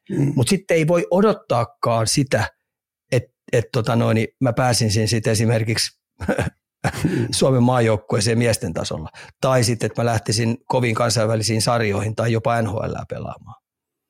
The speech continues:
Speaker 2: Tääoi-, koskee ihan samaa jalkapalloa. Ihan, ihan oikeasti koripalloa samalla lailla. Nythän tuolla on meille tullut aika hyviä koripalloilijoita, jotka tietenkin ton Markkasen takana, tuolla on toi nuorempi kaarti on tulossa, niin mä oon aika kivasti seurannut näitä poikia. Niin hei,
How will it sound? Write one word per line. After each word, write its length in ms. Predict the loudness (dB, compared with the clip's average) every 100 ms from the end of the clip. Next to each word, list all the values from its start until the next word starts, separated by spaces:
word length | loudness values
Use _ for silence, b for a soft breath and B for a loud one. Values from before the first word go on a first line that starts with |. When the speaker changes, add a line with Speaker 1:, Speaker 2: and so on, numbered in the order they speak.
| _ -4
Speaker 2:
Tääoi-, 260 | 0 2 2
koskee 400 | 0 0 0 2
ihan 140 | 2
samaa 240 | 0 0
jalkapalloa. 680 | 2 2 0 -2 -4 -6 -8 -12 B B
Ihan, 300 | 2 4 2 0 -2
ihan 140 | 0 0
oikeasti 280 | 0 -2
koripalloa 580 | 0 2 2 2 0 0
samalla 340 | 0 0 0 -2
lailla. 280 | -4 -8 -16 _ B B
Nythän 240 | 0 2 2
tuolla 160 | 2
on 60 | 2
meille 200 | 2 0
tullut 240 | -2 0
aika 180 | 0 2
hyviä 280 | 2 2 0
koripalloilijoita, 760 | 0 0 0 0 0 2 0 -2
jotka 200 | -4 -4
tietenkin 340 | -2 -2 -2
ton 120 | 0
Markkasen 500 | 0 0 -2 -6 -4
takana, 400 | -2 0 0 -2
tuolla 220 | -2 -2
on 80 | -2
toi 140 | -2 0
nuorempi 380 | 2 0 -2
kaarti 320 | -4 -4 -4 -6
on 80 |
tulossa, 400 | -2 0 0 0
niin 120 | -6 -8 B B B -2
mä 60 |
oon 80 | 0
aika 220 | 2 0
kivasti 460 | 0 0 2 0 -2
seurannut 640 | 0 2 2 2 0 0
näitä 260 | -4 -6 -4
poikia. 460 | -4 -2 -4 -10 -16 -18 _ _ _ _ -4
Niin 200 | 0 2
hei, 160 | 2